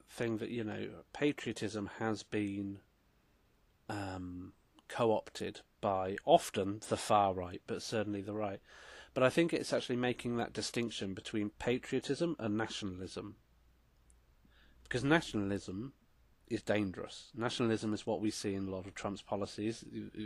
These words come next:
the American first, um, policies. Um, it's what we see, it's nationalism that largely pushed the Brexit agenda.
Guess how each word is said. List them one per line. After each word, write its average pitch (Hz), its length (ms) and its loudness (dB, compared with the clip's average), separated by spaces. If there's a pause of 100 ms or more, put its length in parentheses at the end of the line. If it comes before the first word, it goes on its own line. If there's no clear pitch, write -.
the 101 100 -2
American 98 540 -2
first, 98 520 -4 (760)
um, 95 540 -4
policies. 104 680 0 (600)
Um, 98 560 4
it's - 240 -6
what 120 220 2
we 113 140 2
see, 110 220 -2
it's - 140 -6
nationalism 110 720 0
that 101 180 -2
largely 101 960 0
pushed - 480 -2
the 98 520 -2
Brexit - 520 -2
agenda. 107 560 0